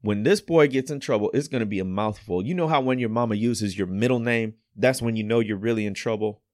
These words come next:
Well, Meghan Markle is gonna have to take a really deep breath. <gasps> "Archie Harrison Mountbatten Windsor, you get your butt down here right now." <laughs> In all seriousness, congratulations. It's an exciting time for the royal family.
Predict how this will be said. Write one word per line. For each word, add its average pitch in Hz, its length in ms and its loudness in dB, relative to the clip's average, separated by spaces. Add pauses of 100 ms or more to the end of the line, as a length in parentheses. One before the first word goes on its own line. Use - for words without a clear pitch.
(380)
Well, 104 140 4
Meghan 147 340 2
Markle 139 340 2
is 107 80 2
gonna 107 200 -2
have 120 160 0
to 110 100 0
take 98 200 0
a 113 120 4
really 113 580 6 (160)
deep 101 280 0
breath. 101 340 2 (280)
<gasps> 233 840 -6
"Archie 247 340 4
Harrison 240 400 4
Mountbatten 226 580 2
Windsor, 240 420 4 (200)
you 233 160 10
get 254 180 4
your 240 100 6
butt 180 240 6
down 247 220 4
here 220 200 4
right 208 300 2
now." 185 360 0 (640)
<laughs> - 1200 -2
In 107 100 2
all 151 160 6
seriousness, 117 800 0 (100)
congratulations. 98 1160 0
It's - 160 -10
an 95 80 -8
exciting 139 380 -2
time 101 320 -2
for - 120 -10
the 92 100 -4
royal 90 280 0
family. 73 480 -12